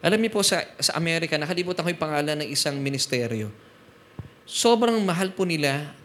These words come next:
ang kanilang mga mahal sa buhay. They've created itong tinatawag na rapture kit. Na kung saan, dun sa rapture kit, nag-provide po sila ng film, short, uh, film, na nakalagay sa U S B.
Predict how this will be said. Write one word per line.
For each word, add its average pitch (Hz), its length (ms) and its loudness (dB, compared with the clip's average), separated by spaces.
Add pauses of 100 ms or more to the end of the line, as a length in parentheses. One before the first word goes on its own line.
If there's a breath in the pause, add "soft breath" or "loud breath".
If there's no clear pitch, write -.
ang 131 100 -10
kanilang 147 560 -4 (1400)
mga 147 240 -4
mahal 147 240 -2
sa - 80 -2
buhay. 117 460 -2 (320 loud breath)
They've 180 180 4
created 160 760 0 (180)
itong 160 240 -4
tinatawag 147 480 -4
na 135 160 -2
rapture 135 480 -4
kit. 131 220 -4 (1300 loud breath)
Na 143 80 -6
kung 190 160 -2
saan, 151 400 0
dun 160 80 0
sa 160 160 0
rapture 185 320 -2
kit, - 380 -6 (340 loud breath)
nag-provide 180 480 2
po 190 80 4
sila 170 240 2
ng 156 160 -2
film, 156 560 0 (320)
short, 170 320 0 (160)
uh, 131 140 -4
film, 139 420 -2 (480 loud breath)
na 151 120 0
nakalagay 151 360 2
sa 156 160 2
U 139 80 0
S 131 200 2
B. 123 200 -6